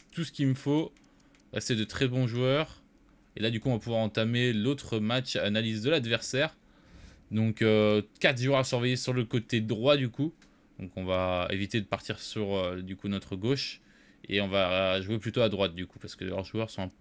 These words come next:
plus, moins sur, à surveiller. Euh, mission. Donc, euh, potentiel, euh,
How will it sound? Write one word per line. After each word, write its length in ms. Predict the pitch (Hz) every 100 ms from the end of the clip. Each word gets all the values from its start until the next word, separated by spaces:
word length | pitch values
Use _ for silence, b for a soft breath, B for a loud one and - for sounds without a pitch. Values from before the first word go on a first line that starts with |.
| -
plus, 360 | 110 104 101 98
moins 460 | 98 98 101 95
sur, 340 | 92 - 98 -
à 160 | -
surveiller. 560 | - 107 92 92 101 131 B B B B B B 95
Euh, 400 | 95 95 95 95
mission. 600 | 101 123 135 - 139 120 - _ _ _ _ _ _ _ _ - _ _ -
Donc, 520 | 101 101 117 110 -
euh, 400 | 95 87 - 85 - - - -
potentiel, 720 | 113 110 110 - 123 139 110
euh, 480 | 92 92 92 92